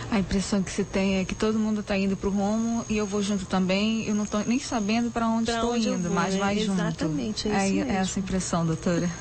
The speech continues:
Speaker 2: <laughs> Você falou bem, é, é exatamente isso. Eu estou indo pra onde? Não sei.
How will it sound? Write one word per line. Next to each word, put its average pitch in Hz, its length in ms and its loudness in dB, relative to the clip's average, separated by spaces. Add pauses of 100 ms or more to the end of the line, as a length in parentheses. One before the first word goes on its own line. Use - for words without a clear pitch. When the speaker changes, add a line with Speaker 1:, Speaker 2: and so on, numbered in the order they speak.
(260)
Speaker 2:
<laughs> - 400 -4
Você 202 260 0
falou 220 380 0
bem, 185 380 0
é, 180 260 0
é 208 40 2
exatamente 226 760 0
isso. 196 180 -2
Eu 190 60 2
estou 240 380 0
indo 240 280 -2
pra 240 340 -2
onde? 185 320 -2
Não 196 180 -2
sei. 180 460 -2